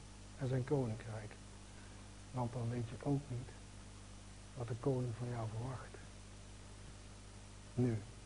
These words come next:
in deze tijd. Daar gaat het vandaag ook juist om. Wat verwacht koning Jezus van jou? Daarom heb ik boven deze preek gezet als thema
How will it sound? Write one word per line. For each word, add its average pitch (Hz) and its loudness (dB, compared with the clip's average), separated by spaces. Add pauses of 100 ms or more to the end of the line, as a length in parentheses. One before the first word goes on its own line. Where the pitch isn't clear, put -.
(240)
in 117 2
deze 110 4
tijd. 107 2 (1600)
Daar 135 10
gaat 165 12
het 131 10
vandaag 117 10
ook 110 4
juist 107 2
om. 104 2
Wat 185 12 (220)
verwacht 135 8 (380)
koning 147 12
Jezus 123 6 (300)
van 123 4
jou? 107 4 (2750)
Daarom 135 12
heb 139 12
ik 131 8
boven 135 12
deze 131 12
preek 156 12
gezet 147 12
als 135 4
thema 165 12